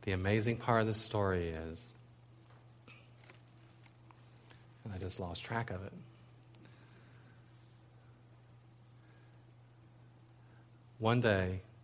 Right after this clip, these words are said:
we went to a Nazarene church in Florida, almost like Northside, but a little bit bigger. It was the most loving church other than Northside I've ever been in.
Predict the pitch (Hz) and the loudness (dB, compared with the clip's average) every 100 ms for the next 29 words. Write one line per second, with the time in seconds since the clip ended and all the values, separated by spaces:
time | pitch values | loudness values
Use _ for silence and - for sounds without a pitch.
0 | - 110 107 107 104 - 104 95 - 110 | -8 -2 0 0 0 0 0 -2 -4 0
1 | 101 107 117 113 113 107 98 101 95 104 | 2 2 0 -2 -2 -2 -2 -4 -6 -4
2 | 90 87 87 92 - - 107 107 104 101 | -4 -4 -8 -12 -18 -8 -2 2 2 4
3 | 98 101 95 90 - 90 85 90 - - | 0 0 -6 -6 -6 -6 -6 -8 -14 -20
4 | - - - - - - 95 98 95 92 | -20 -20 -20 -20 -20 -16 0 2 4 2
5 | 98 104 87 82 82 - - - 104 95 | 0 -2 -2 -4 -8 -12 -20 -12 -6 -4
6 | 92 95 92 - 95 101 107 110 - 104 | -2 0 0 0 2 2 2 -2 0 0
7 | 101 107 98 98 98 95 95 - 92 92 | 2 0 2 0 0 -2 -2 0 0 0
8 | 92 92 95 92 90 85 90 | -2 -2 -2 -4 -6 -8 -12